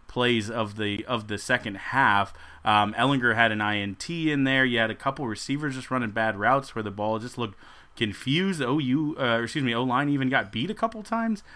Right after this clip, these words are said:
um, in that third quarter. It just, like, it, it, it seemed like deja vu. And then they gutted it out. And, and again, it seemed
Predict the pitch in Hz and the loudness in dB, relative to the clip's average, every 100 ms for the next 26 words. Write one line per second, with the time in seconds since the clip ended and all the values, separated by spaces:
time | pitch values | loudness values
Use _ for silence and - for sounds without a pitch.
0 | - - 170 175 180 165 - 196 - 190 | -16 -4 -2 -2 -2 -4 -2 -4 -4 -6
1 | 190 156 180 - 147 131 117 95 - 175 | -4 -4 -6 -6 -2 -2 -2 -10 -12 -12
2 | - 170 160 - - - 180 175 147 135 | -10 -8 -8 -8 -12 -6 -4 -2 -2 0
3 | 135 131 120 110 101 127 123 107 - - | 0 2 2 -2 0 0 2 0 -6 -20
4 | - _ 147 165 220 214 185 196 190 208 | -20 _ 0 2 4 4 4 4 4 2
5 | 233 - - 147 151 165 147 110 120 113 | 0 -2 -2 -2 0 0 2 2 0 0
6 | 139 135 110 | 2 2 0